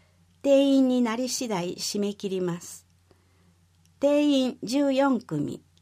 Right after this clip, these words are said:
参加無料。あやめ保育園。電話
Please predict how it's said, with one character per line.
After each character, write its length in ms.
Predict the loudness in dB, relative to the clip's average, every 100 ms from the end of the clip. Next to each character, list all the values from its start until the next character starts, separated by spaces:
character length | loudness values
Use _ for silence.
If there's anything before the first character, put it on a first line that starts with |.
| _ _
参 340 | -12 -4 -2 -2
加 220 | -2 -2
無 140 | -4 -6
料。 420 | -6 -6 -8 -14 _ _ _ _ _ _ _ _ _ _ _ _ _ _ _
あ 120 | -2
や 180 | 2 4
め 180 | 4 2
保 160 | 0
育 320 | -2 -4 -4 -2
園。 360 | 0 -2 -6 _ _ _ _ _ -4
電 340 | -2 0 0
話 260 | 0 0